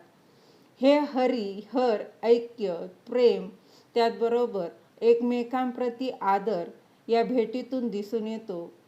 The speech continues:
तो आदर्श आपणही डोळ्यासमोर ठेवून आपण दोहोंनी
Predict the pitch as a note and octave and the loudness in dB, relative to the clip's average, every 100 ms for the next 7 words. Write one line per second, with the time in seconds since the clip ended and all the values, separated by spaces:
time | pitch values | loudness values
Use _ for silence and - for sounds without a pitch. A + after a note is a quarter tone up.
0 | A#3 G#3+ G3+ G3+ A#3+ B3+ C4+ C4 G3+ F#3 | -2 0 2 2 0 -2 -2 -2 0 -2
1 | A3+ A#3 B3+ D#4 C4 A#3 A3+ A3+ A#3 A3+ | -2 -2 -2 0 2 2 0 -4 -6 -6
2 | A3 - B3 G3 F3 - _ _ _ G#3 | -8 -6 -2 -2 -6 -14 _ _ _ -4
3 | G#3 G#3 B3+ B3 G#3 G#3 G#3+ G#3 B3 B3 | -4 -2 -4 -4 -8 -4 -2 -2 -2 -4
4 | B3+ | -6